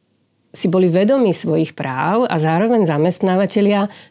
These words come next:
menili svoje štandardy v tom, že keď im pristane na stôl nejaké oznámenie, nepozerám sa v prvom rade na tom, ž-, na to, kto to teda oznámil a ako sa mu pomstíme, ale že ho vecne preverí v prvom rade a vie, že minimálne sa to v slušnej spoločnosti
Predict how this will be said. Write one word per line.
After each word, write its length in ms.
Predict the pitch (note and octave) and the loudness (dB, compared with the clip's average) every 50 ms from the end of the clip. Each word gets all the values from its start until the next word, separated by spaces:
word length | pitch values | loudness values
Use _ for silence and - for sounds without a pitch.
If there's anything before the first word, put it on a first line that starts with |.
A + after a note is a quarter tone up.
| _ | _
menili 400 | - F3+ F#3 G3+ B3 C#4 C#4+ B3 | -2 0 2 2 2 2 2 2
svoje 320 | G3+ - - F#3 F3+ F3+ F3 | 0 0 0 0 0 0 0
štandardy 560 | - - E3 D#3 D#3 D#3+ F#3 E3+ D3 C#3 C#3 | -2 -2 -2 0 0 0 0 0 0 -2 -4
v 80 | C3+ | -6
tom, 240 | - - F#3 F3+ G3 | -4 -2 0 0 2
že 80 | F#3+ F#3 | 0 0
keď 160 | E3 - F3+ E3+ F3+ | 0 0 0 0 2
im 80 | F3+ | 0
pristane 560 | D#3+ - _ - A#3 A3 - - - C4+ B3 | -2 -4 _ -4 -4 -4 -2 -2 0 0 2
na 160 | A3 G3+ F#3 F3+ | 2 2 0 -2
stôl 240 | - - F#3+ E3+ | -2 -2 -2 0
nejaké 240 | D#3+ D#3+ D3+ D3+ - | 0 0 -2 -2 -2
oznámenie, 560 | D#3 D#3+ D3+ D3 E3 E3+ E3+ F3 F3+ F#3 F#3 | -4 -4 -2 -2 -2 0 0 0 2 2 2
nepozerám 480 | F3+ E3+ G3+ G#3 - B3 A3 G#3 F#3 E3 | 2 2 0 0 0 0 0 0 0 0
sa 160 | D3+ - D3+ | -2 -4 -6
v 80 | - - | -6 -6
prvom 240 | F3+ E3 F3 E3+ D#3+ | -4 -2 0 0 0
rade 240 | D#3+ D#3+ D#3 D#3+ | 0 0 0 0
na 160 | E3 D#3 D#3 D3+ | 0 0 0 -2
tom, 240 | D#3 F#3 E3 D#3+ | -2 -2 0 0
ž-, 160 | D#3 C#3+ - - | 0 -2 -2 -2
na 240 | E3+ D#3 D3+ D#3+ | -2 -2 -2 -2
to, 240 | D#3 - E3+ E3 D#3+ - _ | -2 -2 -2 -2 -2 -6 _
kto 400 | _ - - _ _ - D3+ D3+ | _ -20 -20 _ _ -4 -4 -4
to 160 | - - F#3+ | -2 -4 -6
teda 400 | F3+ - - F#3+ F#3 F3+ D3+ D3 | -4 -2 -2 0 0 0 0 0
oznámil 560 | D3 D3 D3+ D#3 E3 D#3 D#3+ D#3 D#3+ D#3+ D#3+ | -2 0 0 0 0 0 0 0 0 0 -2
a 80 | D3+ D#3 - D#3+ D3+ | -2 -4 -6 -6 -6
ako 80 | - E3+ | -4 -6
sa 160 | D#3+ - E3+ | -4 -2 -2
mu 160 | E3+ F3+ E3 | -2 -2 -2
pomstíme, 800 | - - C3+ C#3 C#3+ D#3 - E3 F3+ F3+ F#3 G3+ G#3+ A3+ A#3+ - - - - - - _ | -4 -6 -6 -4 -4 -6 -4 -2 -2 0 0 0 0 0 -2 -6 -12 -20 -20 -20 -8 _
ale 120 | G#3 G3+ A3 F#3+ | -2 0 0 0
že 80 | G3+ | 0
ho 80 | F3 F#3 D#3+ | 0 0 0
vecne 320 | D3 E3+ E3 - - G3 E3+ | 0 -2 -4 -2 -4 -4 -4
preverí 480 | D#3 - D3 D3+ D3 C#3+ D3 D3+ E3 F3 - | -2 -4 -4 -4 -4 -6 -8 -8 -10 -12 -16
v 60 | - _ | -18 _
prvom 320 | - D#3+ D3+ D#3+ D#3 D3+ | -6 -4 -2 -2 -4 -4
rade 480 | D3 C#3+ D3 D3 F3+ G#3+ A3 B3+ B3+ - - - - - - - _ _ _ _ - | -4 -4 -4 -4 -2 -2 -2 -2 -4 -8 -18 -20 -20 -20 -20 -20 _ _ _ _ -4
a 20 | F3 | 0
vie, 400 | F3 F#3 F3+ E3+ E3+ G3 A3 B3+ | 2 2 2 4 4 2 2 2
že 400 | G#3 F#3+ F#3 F3 F3 E3+ E3+ E3+ - _ _ _ _ | 2 0 0 0 0 0 -2 -4 -8 _ _ _ _
minimálne 560 | - E3+ F3 G3+ G#3 F#3 F3 E3 E3 E3 E3 | -2 0 2 2 2 2 2 2 2 0 0
sa 80 | - F3 | -2 -4
to 80 | D3 E3+ | -4 -4
v 80 | E3 | -6
slušnej 400 | - - E3+ F3 F3 - F#3+ F#3+ | -4 -2 0 0 0 0 -2 -2
spoločnosti 720 | - - - - F3 E3 E3+ - - - F3+ E3+ - - | -2 -6 -8 -6 -4 -2 -2 -2 -2 -2 -2 -2 -2 -2